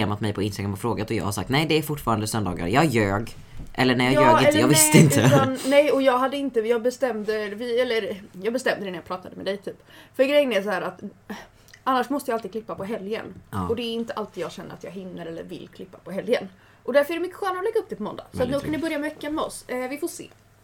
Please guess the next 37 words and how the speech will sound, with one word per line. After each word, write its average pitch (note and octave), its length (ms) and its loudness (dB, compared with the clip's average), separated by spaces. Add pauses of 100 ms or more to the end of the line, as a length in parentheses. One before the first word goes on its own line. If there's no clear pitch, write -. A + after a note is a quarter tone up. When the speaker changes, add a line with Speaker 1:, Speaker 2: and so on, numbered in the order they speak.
(300)
Speaker 2:
Jag - 160 -6
hoppas B3+ 180 -4
det A3 100 -4
ska G#3 140 -10
komma G3 200 -10
måndag. - 260 -12 (200)
Speaker 1:
Ja. D2 160 -12 (640)
Speaker 2:
Och C#4 100 -2
på F4 80 4
något G#4 240 0
sätt - 140 -10
känns A#3+ 420 -4
det F4+ 80 -2
som F4+ 140 -2
vi D#4 100 -2
får F3 180 -4
en E3 80 -6
extra G3+ 260 -4
inspelning, G#3+ 460 -6
så C4+ 80 -6
jag B3+ 80 -4
vet C#4+ 160 -4
inte C#4+ 160 -8
varför. G3+ 520 -8 (140)
Speaker 1:
Nej. A2+ 260 -2 (360)
Speaker 2:
För F3 80 -2
att - 100 -8
vi A3+ 60 2
hade A#3 180 -2
egentligen A#3 320 -6
kunnat F3 160 -10
spela F3+ 200 -4
in E3+ 100 -8
den G3 140 -10
på G#3 80 -8
måndagen F3+ 500 -6 (100)
för E3+ 320 -6